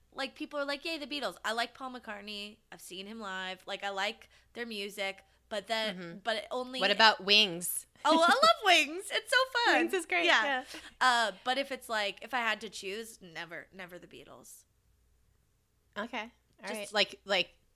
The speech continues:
Speaker 2: like, f-, to do sex with, or just, like, in
Speaker 1: Anything.
Speaker 2: general, like,
Speaker 1: Like,
Speaker 2: music.
Speaker 1: mu-,
Speaker 2: Okay.
Speaker 1: music, if, uh, music, do sexy things with.
Speaker 2: Okay.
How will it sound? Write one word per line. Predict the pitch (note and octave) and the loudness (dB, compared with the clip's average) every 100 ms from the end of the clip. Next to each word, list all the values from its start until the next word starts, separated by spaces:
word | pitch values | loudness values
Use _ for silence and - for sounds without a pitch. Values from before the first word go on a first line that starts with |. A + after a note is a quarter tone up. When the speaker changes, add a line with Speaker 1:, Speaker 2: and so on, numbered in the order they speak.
| _ _ _ | _ _ _
Speaker 2:
like, | A3 F#3+ | 0 0
f-, | - - _ _ | 0 -20 _ _
to | - G3+ D#3+ _ F#3+ | -8 -8 -8 _ -20
do | E3+ G3 | -10 -8
sex | - D#3 - | -4 -4 -4
with, | D3+ E3 | -10 -8
or | F#3 | -6
just, | E3+ E3 - | -4 -4 -2
like, | D#3 | 0
in | B3+ | 4
Speaker 1:
Anything. | C4+ C4 - | 4 4 -2
Speaker 2:
general, | F#3 D3 | -6 -6
like, | D3+ - | -8 -2
Speaker 1:
Like, | B3 A3+ | 0 0
Speaker 2:
music. | A#2+ | -2
Speaker 1:
mu-, | A3+ B3 | -6 -6
Speaker 2:
Okay. | F3 - | -6 -6
Speaker 1:
music, | A3+ C#4 C#4+ C#4 C#4+ C#4 | -8 -8 -6 -6 -8 -8
if, | - - _ _ | -18 -18 _ _
uh, | - _ _ A3+ | -20 _ _ -16
music, | C4+ D4 D4 C#4 C#4 - _ _ - - F#3+ | -12 -10 -6 -6 -6 -12 _ _ -20 -20 -16
do | A3 A#3 | -12 -12
sexy | - A#3 A3+ B3+ | -4 -4 -4 -16
things | A3+ A#3+ A3+ A#3 | -6 -6 -6 -12
with. | A#3 A3+ A3+ A3+ _ _ _ _ _ - | -6 -2 -2 -6 _ _ _ _ _ -6
Speaker 2:
Okay. | F#3+ F3 - | -4 -4 -8